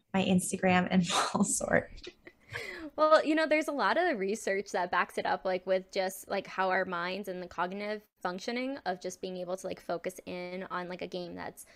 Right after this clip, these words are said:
Speaker 2: relaxing, but not, like, taking too much stress from you as well. But yeah, there's a lot to back that up. <laughs>
Speaker 1: Exactly.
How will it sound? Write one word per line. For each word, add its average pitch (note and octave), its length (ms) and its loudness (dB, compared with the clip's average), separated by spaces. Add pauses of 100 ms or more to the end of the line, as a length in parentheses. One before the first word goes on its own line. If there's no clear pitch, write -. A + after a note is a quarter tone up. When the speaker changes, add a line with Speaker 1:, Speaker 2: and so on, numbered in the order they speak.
(140)
Speaker 2:
relaxing, G3 720 2
but F3 200 -2
not, D#3+ 220 -6
like, E3+ 160 -8
taking F3+ 360 -12
too - 140 -12
much F3+ 140 -12
stress - 420 -2
from F#3 220 -4
you F3+ 140 -6
as - 180 -12
well. F#3+ 320 -2 (600)
But - 140 -10 (300)
yeah, - 160 -16 (440)
there's A#3 160 -10
a C4 40 -8
lot B3 180 -8
to - 60 -14
back B3 240 -8
that A#3 100 -12
up. G#3+ 200 -18 (120)
<laughs> - 380 -8
Speaker 1:
Exactly. G3 760 6